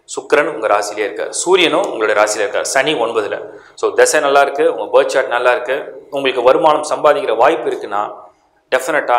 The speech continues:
நீங்க உலகத்துல எந்த இடத்துல இருந்தாலுமே இந்த மாதம் அதில் முயற்சி செய்தால் பலன்கள் எக்ஸ்ட்ராஆர்டினரியா கிடைக்கும். அந்த மாதிரி ஒரு மாதம் தான் மே மாதம். வேற ஏதாவது planet வந்து ஹெல்ப்பா இருக்கான்னு பார்த்தீங்கன்னா, Jupiter, குரு,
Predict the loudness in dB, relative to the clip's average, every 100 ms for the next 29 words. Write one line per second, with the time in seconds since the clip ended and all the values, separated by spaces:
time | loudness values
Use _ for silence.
0 | -2 -4 0 2 2 0 0 2 2 0
1 | -2 -2 -4 -6 -6 -4 2 2 2 0
2 | -6 -14 -10 -10 -10 -8 0 0 0 -6
3 | -4 0 2 2 -4 -14 -18 -20 -2 2
4 | 2 2 -2 -2 -6 -2 0 0 -6 -10
5 | -12 -20 _ _ _ _ _ _ _ -8
6 | -2 0 2 0 0 -2 0 -2 -4 -12
7 | -14 -18 -20 _ _ _ _ _ _ _
8 | _ -2 2 4 4 4 2 0 -2 -4
9 | -6 -6 -8 -4 -4 -4 -10 -12 -14 -14
10 | -10 -8 -10 -10 -8 -4 -2 -4 -4 -6